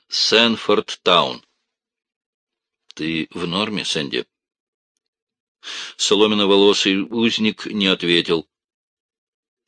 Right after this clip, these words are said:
«С тобой всё будет в порядке», — пообещал Дэл. «Ты только не нервничай. И через пару деньков ты вновь окажешься дома, в тёплой постельке с женой. Через день-два всё закончится,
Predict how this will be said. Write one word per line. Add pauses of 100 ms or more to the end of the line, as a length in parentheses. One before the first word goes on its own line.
«С
тобой
всё
будет
в
порядке», — (360)
пообещал
Дэл. (640)
«Ты
только
не
нервничай. (720)
И
через
пару
деньков
ты
вновь
окажешься
дома, (520)
в
тёплой
постельке
с
женой. (800)
Через
день-два
всё
закончится,